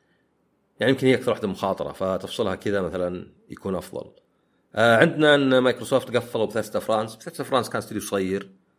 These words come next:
خمسة عشر شخص، حق يعني نشر، يعني كان مثلًا يوم سمعنا أن والله مايكروسوفت سرحوا حقين، آه، بي آر حول العالم واجدين، حتى مثلًا في السعودية ولا شيء. ف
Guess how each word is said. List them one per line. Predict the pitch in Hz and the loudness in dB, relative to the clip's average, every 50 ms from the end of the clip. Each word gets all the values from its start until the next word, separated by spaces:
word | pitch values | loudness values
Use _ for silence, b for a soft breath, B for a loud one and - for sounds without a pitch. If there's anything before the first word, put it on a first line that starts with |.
| _ _ _ _ _ _ _ | _ _ _ _ _ _ _
خمسة | - 117 104 - 123 | -18 -8 -2 0 0
عشر | 110 104 107 | 0 0 -2
شخص، | 104 - 110 98 - - - - - - - - | -4 -4 -4 -4 -6 -8 -14 -16 -16 -18 -10 -4
حق | - 135 117 107 117 | -2 -2 0 0 0
يعني | 104 104 104 104 | 0 0 0 0
نشر، | 104 113 107 - - 104 101 - | 0 0 0 -2 -4 -6 -6 -4
يعني | 160 175 202 | -4 -2 2
كان | 202 269 269 226 | 4 4 4 4
مثلًا | 170 - 151 139 131 127 | 4 2 2 0 -2 -2
يوم | 123 113 | -4 -6
سمعنا | 113 - 131 113 104 107 104 | -6 -4 -4 -4 -2 -2 -4
أن | 104 104 101 101 101 95 - b b b b b b b b b b b b _ _ _ | -4 -4 -4 -4 -4 -6 -8 b b b b b b b b b b b b _ _ _
والله | - 101 107 107 107 104 101 98 | 0 0 2 2 4 2 2 2
مايكروسوفت | 101 107 104 - 117 - - 117 104 - - - _ - - _ _ _ _ _ _ _ _ _ _ _ _ _ _ _ _ _ _ _ _ _ | 2 0 -4 -6 -8 -6 -4 -4 -4 -4 -8 -18 _ -20 -20 _ _ _ _ _ _ _ _ _ _ _ _ _ _ _ _ _ _ _ _ _
سرحوا | - - 135 120 117 110 - - 104 | -4 -2 0 0 0 0 -2 -4 -4
حقين، | - 117 107 95 - 107 110 104 101 101 | -4 -6 -8 -6 -4 -4 -2 -2 -2 -2
آه، | 98 95 95 95 92 92 | -2 -2 -2 -2 -4 -4
بي | 90 - - - 98 - | -6 -8 -8 -8 -4 -2
آر | 98 101 95 - - - _ _ _ _ _ _ _ _ _ _ _ _ _ _ _ _ _ _ _ _ _ _ _ _ _ _ _ _ - | 0 0 0 -2 -6 -12 _ _ _ _ _ _ _ _ _ _ _ _ _ _ _ _ _ _ _ _ _ _ _ _ _ _ _ _ -6
حول | - 135 131 110 | -2 0 2 2
العالم | 104 101 107 104 98 95 98 | 2 2 2 0 0 -2 -4
واجدين، | 98 98 98 87 90 87 - - | -4 -6 -6 -8 -12 -12 -10 -10
حتى | - 107 - 117 | -10 -6 -4 -4
مثلًا | 101 101 98 | -4 -4 -6
في | 95 | -8
السعودية | - - 92 95 101 90 82 82 | -10 -12 -10 -10 -8 -8 -8 -10
ولا | 87 82 78 | -12 -14 -12
شيء. | - - 82 82 - _ _ _ _ _ _ _ _ _ _ _ _ _ _ _ _ _ _ _ _ _ _ _ _ _ _ | -12 -12 -12 -12 -14 _ _ _ _ _ _ _ _ _ _ _ _ _ _ _ _ _ _ _ _ _ _ _ _ _ _
ف | _ - - | _ -2 2